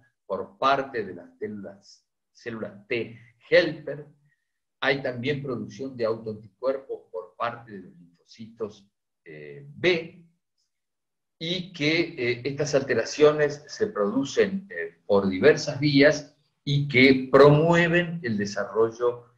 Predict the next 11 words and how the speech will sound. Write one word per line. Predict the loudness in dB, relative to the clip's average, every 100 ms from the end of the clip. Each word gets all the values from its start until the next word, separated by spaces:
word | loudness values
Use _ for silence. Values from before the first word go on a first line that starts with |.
| _
y | -10 0
progresión | 2 2 0 -4 -2 -2 -2 -8
de | -2 -2
la | 0 0 0 -4 -12
endometriosis. | -18 -16 -16 -14 -16 -16 -20 -20 _ _ _ _ _ _ _ _ _ _ _
Lo | 0
cierto | 4 6 6 6 4 4
es | 0 -4 -6
que, | -2 2 2 0 -6
eh, | -4 -4 -6 -10 _ _ _ _
hay | 2 4 4 2 -4